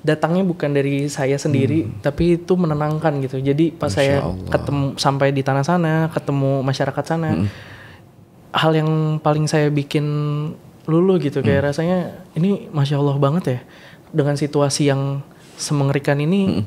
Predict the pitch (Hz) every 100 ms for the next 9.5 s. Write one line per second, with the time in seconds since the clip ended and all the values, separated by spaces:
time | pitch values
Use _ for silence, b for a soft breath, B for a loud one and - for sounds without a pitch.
0 | - 160 147 147 143 156 151 151 147 147
1 | 135 160 160 127 - 147 143 139 139 117
2 | 117 110 120 135 120 131 117 131 - -
3 | 143 143 - 160 143 139 131 117 131 135
4 | 127 - 135 107 113 147 143 151 175 151
5 | 135 139 147 143 156 - - 160 170 151
6 | 208 170 151 208 170 151 147 - 147 139
7 | 135 190 190 139 131 131 127 131 127 135
8 | 131 131 139 131 131 131 131 110 104 156
9 | 139 131 131 -